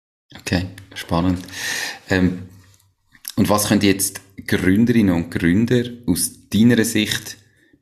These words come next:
besser machen? Woran scheitern die meisten Deals?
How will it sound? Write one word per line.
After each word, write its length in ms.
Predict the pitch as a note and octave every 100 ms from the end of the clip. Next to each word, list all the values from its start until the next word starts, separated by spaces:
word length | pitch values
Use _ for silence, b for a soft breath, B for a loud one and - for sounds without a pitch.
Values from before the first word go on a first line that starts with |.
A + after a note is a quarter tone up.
| _ -
besser 380 | F3+ - -
machen? 580 | B2+ B2 A#2+ C3 C#3+ - - - _ _ _ B B -
Woran 360 | F#2 G#2 G2+
scheitern 640 | G2+ - A2+ - G#2+ G#2 -
die 60 | G2
meisten 960 | F#2+ F#2 G2+ - - F#2+ - - _ -
Deals? 600 | F#2 E2 D#2+ D2+ -